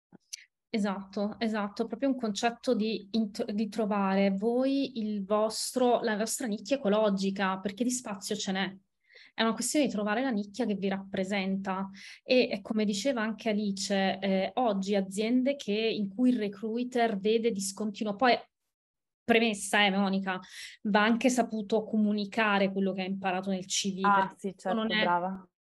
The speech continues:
Speaker 1: non è un passaggio banale, perché il problema di, del C V discontinuo,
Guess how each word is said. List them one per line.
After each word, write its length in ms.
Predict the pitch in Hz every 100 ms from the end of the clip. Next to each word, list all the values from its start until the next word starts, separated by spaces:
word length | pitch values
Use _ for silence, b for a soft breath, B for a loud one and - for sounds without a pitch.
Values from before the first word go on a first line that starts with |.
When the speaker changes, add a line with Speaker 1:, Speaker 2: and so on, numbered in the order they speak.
| _
Speaker 1:
non 220 | 226 226
è 120 | 233 233
un 240 | 226 208
passaggio 580 | 208 196 - 214 196 202
banale, 540 | 196 202 214 196 190
perché 260 | 190 196 214
il 80 | 202
problema 380 | 214 214 269
di, 160 | 262 233
del 140 | 226
C 220 | 196 - 196
V 140 | 226
discontinuo, 1300 | 247 - - 220 208 196 233 240 240 202 190 190 -